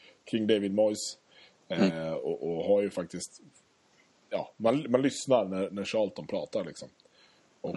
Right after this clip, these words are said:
Speaker 1: och det känns ju någonstans betryggande att Ferguson kommer liksom in i den, den
Speaker 2: Mm.
Speaker 1: harangen. Sen tycker jag självklart att Moyes ska ju få, få göra det på sitt sätt.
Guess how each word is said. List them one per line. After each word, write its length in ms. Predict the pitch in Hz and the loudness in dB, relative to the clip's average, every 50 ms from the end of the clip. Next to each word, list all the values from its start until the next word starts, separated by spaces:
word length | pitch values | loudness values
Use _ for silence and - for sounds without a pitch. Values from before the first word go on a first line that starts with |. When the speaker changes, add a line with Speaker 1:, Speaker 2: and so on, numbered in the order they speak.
| - - | -8 -6
Speaker 1:
och 140 | - 107 101 | -6 -4 2
det 140 | 107 135 139 | 4 4 4
känns 260 | - 160 151 131 - | 6 4 2 4 2
ju 40 | 135 | 2
någonstans 340 | 117 104 98 - 92 87 | 2 0 0 -2 -6 -6
betryggande 480 | - 92 - - 90 82 87 87 85 85 | -6 -8 -8 -8 -8 -8 -8 -8 -6 -6
att 120 | 82 - | -8 -8
Ferguson 460 | - - 98 87 85 - - 95 85 78 | -8 -8 -8 -8 -8 -8 -10 -12 -14 -12
kommer 260 | - 92 85 82 80 | -12 -12 -10 -10 -10
liksom 280 | 80 80 - - 87 | -12 -12 -12 -12 -12
in 120 | 85 82 82 | -12 -10 -10
i 40 | 82 | -8
den, 320 | 85 98 98 95 95 98 - _ _ _ _ _ _ _ _ _ _ _ | -6 -6 -4 -4 -6 -8 -10 _ _ _ _ _ _ _ _ _ _ _
den 140 | - 104 104 | 0 2 2
Speaker 2:
Mm. 120 | 104 101 87 | 2 2 -2
Speaker 1:
harangen. 280 | 80 78 76 71 - | -4 -6 -6 -8 -8
Sen 180 | - 110 113 107 | -6 -6 -4 -4
tycker 200 | - 123 123 123 | -4 0 2 2
jag 100 | 110 - | 2 4
självklart 360 | - 110 98 90 - 127 104 | 2 0 2 2 0 0 0
att 140 | 98 90 - | -2 -4 -4
Moyes 300 | 101 107 113 107 98 - | -4 -2 -2 -2 -2 -4
ska 140 | - - 90 | -8 -8 -8
ju 80 | 87 | -8
få, 340 | - - 101 92 87 85 - - _ _ _ _ _ _ _ _ _ _ _ _ - | -8 -8 -10 -8 -8 -8 -10 -10 _ _ _ _ _ _ _ _ _ _ _ _ -10
få 160 | - 101 92 | -4 -2 0
göra 200 | 92 92 90 90 | 0 0 -2 -4
det 80 | 92 | -6
på 100 | 90 - | -6 -4
sitt 260 | - - 143 - - - | 0 0 0 0 0 -4
sätt. 180 | - 85 - | -4 -4 -4